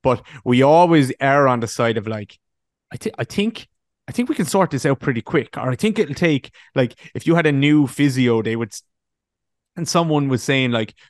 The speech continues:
"Do you think we can sort this in four sessions?" When in reality, in their mind, they might be thinking, like, ten sessions.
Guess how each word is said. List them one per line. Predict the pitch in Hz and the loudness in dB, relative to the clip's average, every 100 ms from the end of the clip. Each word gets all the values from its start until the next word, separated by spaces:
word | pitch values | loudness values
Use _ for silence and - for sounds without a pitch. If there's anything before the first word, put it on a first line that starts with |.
| - | -8
"Do | |
you | 160 | -4
think | 175 165 | -2 -4
we | |
can | 147 131 | -6 -4
sort | 151 147 139 | 0 0 0
this | 123 | -4
in | 123 110 | -4 -10
four | - 131 131 117 | -4 0 2 2
sessions?" | - 123 - - _ - - _ _ _ _ _ | 0 -2 -4 -12 _ -20 -20 _ _ _ _ _
When | 131 123 117 - | -2 -2 -4 -4
in | 131 | -2
reality, | 127 135 147 151 139 | 2 2 4 2 2
in | 127 | 2
their | 123 123 | 2 2
mind, | 117 117 113 | 0 -2 -2
they | |
might | 117 117 | -2 -4
be | 117 | -4
thinking, | 131 117 107 | -6 -6 -8
like, | 101 - | -10 -14
ten | - 123 123 | -6 -6 -4
sessions. | 117 - - 80 - - - | -8 -10 -12 -16 -16 -18 -18